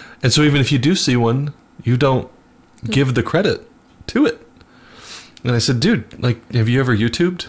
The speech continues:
Speaker 1: You, you familiar with YouTube?" <laughs> He was like, "Stop it." And I was like, "Dude,
Speaker 2: <laughs>
Speaker 1: just Goo-," he's like, "Google miracles, like, read a blog, watch a video." And he literally was like,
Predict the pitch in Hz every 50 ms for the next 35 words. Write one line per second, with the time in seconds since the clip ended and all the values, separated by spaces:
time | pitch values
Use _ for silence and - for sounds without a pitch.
0 | - - 113 107 113 - 113 107 - - 120 120 123 127 123 113 - 120 123 123
1 | - 151 151 151 - - - - - 269 - - - 262 - - 180 180 165 -
2 | - 151 127 127 - - - - - - - - - - - - 107 104 107 -
3 | - - - - - 110 113 110 110 107 107 - 302 294 240 233 190 - - -
4 | - _ _ - - - - - 123 139 147 - - - _ - _ _ _ _
5 | - - - - - - - - - 135 135 170 185 - - 123 113 131 123 113
6 | 113 - - - 135 160 185 190 208 180 156 143 127 - - - - - - 143
7 | 143 151 180 202 208 - - - 120 101 95 98 113 120 120 110 - - - -
8 | - - - - - - 156 190 185 151 131 147 135 147 165 170 151 131 120 113
9 | 127 151 156 - 151 135 127 151 160 160 135 117 107 104 95 - - - - -
10 | - - - - - - - 135 120 117 117 117 113 113 113 110 - - - -
11 | - 104 120 123 123 127 131 139 131 120 113 110 104 117 110 104 98 -